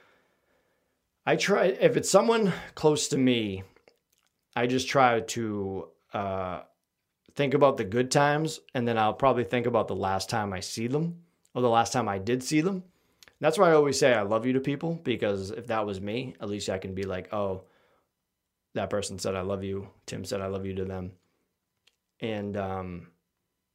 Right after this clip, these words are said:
then I would probably think of, of the last thing I said to them. Then I get, like, that feeling of regret. It's like, "Oh, I should have saw them more. I should have called them." And everyone does that and beats themselves up, but you really can't unless you guys, like, ended on bad terms.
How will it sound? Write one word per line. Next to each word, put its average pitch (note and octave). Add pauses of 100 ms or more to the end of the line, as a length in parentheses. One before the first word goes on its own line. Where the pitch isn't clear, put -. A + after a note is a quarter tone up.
(240)
then C#3
I C#3
would C#3+
probably D#3
think C#3+
of, - (540)
of A2+
the A2+
last G#2+
thing A#2
I G2+
said A2
to A#2+
them. A2 (460)
Then B2+
I B2
get, C3
like, A#2+
that A2 (160)
feeling B2+
of A#2
regret. A#2
It's -
like, G#2+
"Oh, A#2
I A2
should A2+
have G#2
saw A#2+
them A#2+
more. B2
I A#2
should A2+
have G2+
called A#2+
them." A#2+ (400)
And C3+
everyone D#3
does B2
that A#2+
and A2+
beats A#2
themselves A2
up, G#2
but G2+
you G#2
really E3
can't B2+ (500)
unless B2
you B2
guys, A2+
like, G#2
ended A2+
on G2
bad G2
terms. G#2+